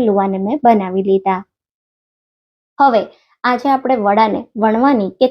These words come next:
થાપવાની ઝંઝટ વગર બનાવીશું. એના માટે અહીંયા મેં એક આવો પતલો કોટનનો રૂમાલ લીધો છે, જેને આપણે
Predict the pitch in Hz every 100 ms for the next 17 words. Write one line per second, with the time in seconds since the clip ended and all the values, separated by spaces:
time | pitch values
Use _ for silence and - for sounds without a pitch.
0 | 240 220 - 220 214 370 - 220 208 208
1 | 208 202 208 196 202 202 196 202 - 202
2 | - - 254 285 262 254 247 220 220 214
3 | 214 226 - 202 202 220 - 262 302 302
4 | 202 - 196 196 196 190 214 302 240 196
5 | 190 190 220 277 _ _ _ - 208 240
6 | 262 202 - 254